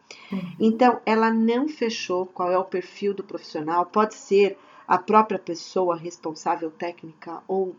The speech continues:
Speaker 2: uma outra pessoa designada. Entretanto, ele hoje, né, na, na, na,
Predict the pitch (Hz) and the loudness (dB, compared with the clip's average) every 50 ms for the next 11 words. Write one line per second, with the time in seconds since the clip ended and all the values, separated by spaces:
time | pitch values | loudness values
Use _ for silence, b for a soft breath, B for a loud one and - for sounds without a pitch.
0 | - 180 180 185 180 170 160 175 196 214 220 220 202 185 - - 165 165 - - | -12 -12 -8 -6 -4 -2 2 4 4 4 2 0 -4 -8 -8 -8 -10 -12 -10 -8
1 | - 175 175 175 160 165 160 156 160 165 156 160 156 151 147 151 143 139 - - | -6 -4 -2 -2 -4 -4 -8 -8 -10 -14 -14 -14 -16 -14 -12 -8 -8 -8 -6 -8
2 | 220 247 - _ _ B B B B B B B B B B B 262 269 277 285 | -10 -10 -12 _ _ B B B B B B B B B B B 0 2 2 2
3 | 277 311 320 330 - - - 226 214 214 220 254 277 277 - - 165 147 147 b | 2 2 0 -2 -2 -2 -2 0 2 2 2 2 0 -2 -4 -6 -8 -8 -8 b
4 | b b b b b b 202 196 202 202 190 185 185 202 202 202 - - 196 190 | b b b b b b 4 6 6 6 4 0 -2 -4 -6 -4 2 4 6 6
5 | 185 175 165 151 147 151 147 147 180 196 190 175 170 165 160 156 151 151 156 156 | 6 4 2 -2 -6 -10 -10 -6 -4 -4 -4 -4 -4 -4 -4 -4 -4 -6 -6 -8
6 | 151 147 147 143 143 143 147 147 147 147 | -8 -8 -10 -12 -12 -14 -14 -14 -14 -14